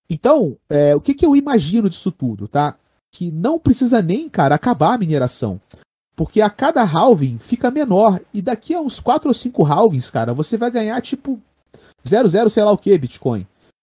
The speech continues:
Então, se a gente, se daqui a uns quatro ou cinco halvings, Bitcoin não tiver valendo um milhão de dólares, sem, sei lá,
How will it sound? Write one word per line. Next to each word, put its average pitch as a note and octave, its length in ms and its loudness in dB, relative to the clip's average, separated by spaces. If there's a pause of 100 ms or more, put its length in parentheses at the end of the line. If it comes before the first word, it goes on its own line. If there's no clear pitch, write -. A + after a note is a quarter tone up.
(140)
Então, F#3 220 -4 (480)
se - 140 0
a - 20 6
gente, A#3 220 -4
se - 160 -10
daqui C4+ 240 -4
a F#4 80 0
uns D#4 160 -2
quatro D4+ 280 -2
ou C4+ 40 0
cinco B3 300 -4
halvings, B2+ 680 -4 (220)
Bitcoin G3 680 0
não F#3 120 -4
tiver F3+ 280 -2
valendo D3+ 420 -2
um F#3 60 -4
milhão E3+ 320 0
de D3+ 100 -2
dólares, A#2+ 460 0
sem, D#3 280 -4
sei D3 180 -6
lá, D3 180 -2